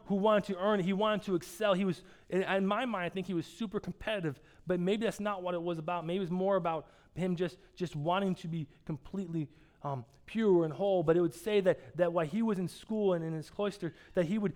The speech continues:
he would, he would pray more than all the other people around him. He would confess more, that he would go into a confession booth and he would confess his sins for hours and hours and hours. And the priests who were listening to it were like, "I am done listening to you. Like,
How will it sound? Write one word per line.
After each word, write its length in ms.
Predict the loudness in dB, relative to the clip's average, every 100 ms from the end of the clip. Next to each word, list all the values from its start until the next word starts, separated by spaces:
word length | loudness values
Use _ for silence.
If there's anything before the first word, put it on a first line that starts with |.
| -6
he 140 | -2 0
would, 140 | -2 -8 -20 -14
he 100 | -6 -4
would 200 | -6 -10
pray 380 | 0 2 4
more 260 | 6 6 6
than 120 | 4
all 180 | 0 0
the 140 | 0
other 140 | 0 -2 -6 -14
people 280 | -10 -4 -2
around 280 | 0 0 0
him. 160 | -2 -4 -8
He 100 | -2
would 140 | -2 -2
confess 600 | -6 -8 -6 -2 -2 0
more, 180 | 2 2
that 60 |
he 40 | 0
would 120 | 0
go 100 | 0
into 140 | 2
a 60 | -2
confession 520 | -2 -6 -6 -4 -2
booth 180 | 0 0 -4 -2
and 80 |
he 60 | 0
would 120 | 0
confess 580 | -2 -4 -4 -2 -2 -2
his 120 | -8
sins 320 | -8 -2 -2
for 140 | -2 -2
hours 460 | 2 2 2 0 -2
and 80 |
hours 380 | -2 0 0 0
and 80 | -4
hours. 260 | -2 0 -2 -8 -2
And 100 | 2
the 80 | 2
priests 380 | 4 2 4 6
who 60 |
were 100 | 4
listening 320 | 4 2 2 2
to 60 |
it 60 | 6
were 60 |
like, 180 | 6 4 -2 -10 2
"I 240 | 4 6
am 260 | 4 0 2
done 400 | 6 10 10 6 0 -8 0
listening 560 | 6 6 6 0 -2
to 60 | -2
you. 260 | -2 -4 -6 -18 -20 -20 -6 4
Like, 200 | 4